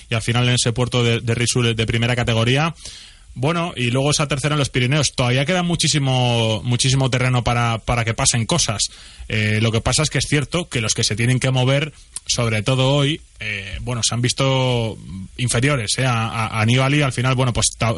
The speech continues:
Thibaut Pinot y Valverde han minimizado un poquito, pero, pero el resto han, han sucumbido al, al tiburón. Eh, ¿qué prevéis para esta segunda semana en los Alpes? Porque, bueno, el, el día de descanso de mañana tiene que ser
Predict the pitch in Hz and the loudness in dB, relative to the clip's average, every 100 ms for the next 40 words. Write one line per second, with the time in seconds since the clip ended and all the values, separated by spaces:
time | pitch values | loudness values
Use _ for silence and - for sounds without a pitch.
0 | 120 113 123 127 127 131 135 131 127 135 | -2 0 2 2 2 2 2 2 2 2
1 | 131 131 127 127 127 123 131 127 117 120 | 2 2 2 2 2 2 2 2 0 0
2 | 127 143 123 117 - - - - 131 123 | 0 0 0 -2 -6 -16 -8 -2 0 2
3 | 135 - 151 143 131 139 143 139 127 135 | 0 0 0 0 0 0 0 2 2 2
4 | 131 120 113 - 117 113 117 123 156 131 | 2 2 0 -2 -2 0 2 2 2 0
5 | 107 110 110 113 - - - - - - | -2 -2 0 -2 -4 -12 -20 -20 -18 -4
6 | 143 139 147 147 131 147 151 170 - 127 | 0 2 2 0 0 0 0 0 0 0
7 | 127 139 139 143 139 135 135 131 123 165 | 0 0 0 2 2 2 2 2 2 2
8 | 175 113 - 110 113 117 120 110 110 107 | 0 -2 -2 -2 0 0 0 -2 0 0
9 | 117 120 135 135 139 135 131 131 131 127 | 2 2 2 2 0 0 2 2 2 2
10 | 123 113 120 | 0 0 -2